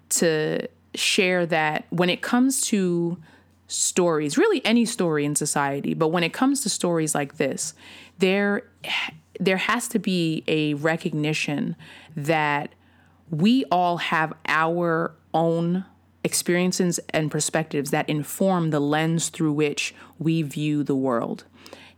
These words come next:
And as a survivor, it is not my right or responsibility to dictate how any other person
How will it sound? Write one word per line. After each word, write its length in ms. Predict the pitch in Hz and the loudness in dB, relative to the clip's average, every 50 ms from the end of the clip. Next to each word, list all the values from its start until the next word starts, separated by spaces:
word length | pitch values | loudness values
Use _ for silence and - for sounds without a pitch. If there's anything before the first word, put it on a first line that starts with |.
| _ | _
And 640 | - 180 180 175 170 160 160 156 151 156 156 160 165 - _ _ - - - _ _ _ _ _ _ _ _ _ _ _ _ | 0 2 2 2 2 0 0 0 -2 -2 -4 -6 -8 -10 _ _ -20 -20 -20 _ _ _ _ _ _ _ _ _ _ _ _
as 300 | - 165 165 165 165 165 | 0 2 2 2 2 0
a 60 | 175 | 0
survivor, 800 | 160 - 175 156 147 165 156 165 180 190 185 214 220 226 247 262 - - _ _ | 0 0 0 0 2 2 2 2 2 0 0 0 0 0 0 -2 -4 -6 _ _
it 140 | - 196 190 | 2 2 2
is 160 | 185 165 170 | 2 2 0
not 320 | 165 160 160 165 170 - - | 0 2 2 2 2 0 0
my 360 | 160 156 156 156 156 170 180 | 0 0 2 2 2 2 2
right 320 | 175 160 165 165 165 165 - | 2 2 2 2 2 0 0
or 120 | 165 160 | 0 0
responsibility 880 | 151 160 - - - 156 156 156 - 160 156 160 160 160 160 165 180 180 | 0 -2 -2 0 0 0 0 0 0 0 0 2 2 2 0 0 -2 -2
to 140 | - - 170 | -2 -2 -2
dictate 540 | 135 135 196 214 214 - - 175 151 - - | 0 0 0 0 0 -2 -2 -2 -2 -2 -2
how 220 | - 160 147 - - | -2 -2 -2 0 0
any 240 | 175 190 190 196 | 2 2 2 2
other 220 | - 175 165 165 160 | 0 0 0 0 -2
person 640 | - - - 240 240 - - 156 135 139 156 175 | -2 0 0 0 2 2 0 -2 -2 -2 -4 -6